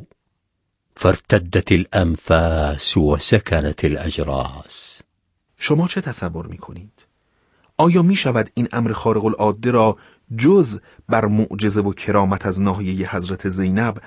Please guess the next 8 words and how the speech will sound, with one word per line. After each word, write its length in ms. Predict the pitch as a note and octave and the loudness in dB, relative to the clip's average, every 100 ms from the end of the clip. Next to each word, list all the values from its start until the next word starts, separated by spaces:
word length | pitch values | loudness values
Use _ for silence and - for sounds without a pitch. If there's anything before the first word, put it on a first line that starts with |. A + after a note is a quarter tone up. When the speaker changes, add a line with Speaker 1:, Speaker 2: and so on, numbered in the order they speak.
| - | -12
Speaker 2:
سلام 420 | - G#2+ G2 F#2 F#2 | -4 0 2 2 0
الله 360 | F2 F#2 F2+ - | 0 0 -2 -6
علیها 560 | F2+ E2+ - G2 F2+ - - _ - | -6 -6 -2 0 0 -4 -18 _ -6
بر 160 | G2 - | -4 -2
چیز 260 | G2+ F#2 | -4 -2
دیگری 360 | F2+ D#2+ E2+ F2 | -4 -6 -8 -10
حمل 380 | - F2 D#2+ E2+ | -10 -8 -8 -8
نمود؟ 540 | E2+ E2+ G2+ A#2+ | -8 -8 -10 -14